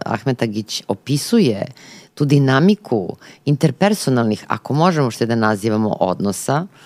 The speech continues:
e, narcisa kao zlostavljača i onoga ko je žrtva preko puta,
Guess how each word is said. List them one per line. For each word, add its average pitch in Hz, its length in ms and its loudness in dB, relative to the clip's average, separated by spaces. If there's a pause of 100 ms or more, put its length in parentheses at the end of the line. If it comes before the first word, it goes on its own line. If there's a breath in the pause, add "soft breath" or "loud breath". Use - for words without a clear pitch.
(640 loud breath)
e, 123 280 2
narcisa 123 640 0
kao 95 260 -4
zlostavljača 98 1000 -4
i 113 140 -4
onoga 120 300 -2
ko 123 160 -4
je 113 40 -2
žrtva 147 340 -2
preko - 300 -10
puta, 131 520 -4